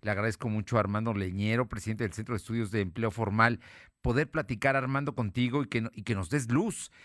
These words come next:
en torno a esto que es nuevo y totalmente distinto a lo que habíamos,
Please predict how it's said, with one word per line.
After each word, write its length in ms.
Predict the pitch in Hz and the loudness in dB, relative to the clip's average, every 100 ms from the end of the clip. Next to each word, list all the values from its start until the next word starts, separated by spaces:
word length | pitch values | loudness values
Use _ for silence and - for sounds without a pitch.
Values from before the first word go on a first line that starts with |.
| - | -8
en 140 | 113 107 | -6 0
torno 300 | 143 143 139 | 0 2 0
a 40 | |
esto 240 | 143 160 | -2 -2
que 80 | - | -2
es 80 | 143 | 0
nuevo 500 | 143 143 151 208 - _ | 2 2 0 -2 -6 _
y 80 | 139 | -4
totalmente 840 | 117 131 170 170 175 156 202 202 _ | 0 0 0 0 -4 0 -2 -2 _
distinto 500 | 120 120 185 165 131 | -10 -6 -2 0 0
a 20 | |
lo 100 | 107 | 0
que 120 | - | 0
habíamos, 460 | 104 117 127 127 - | 0 2 0 -4 -8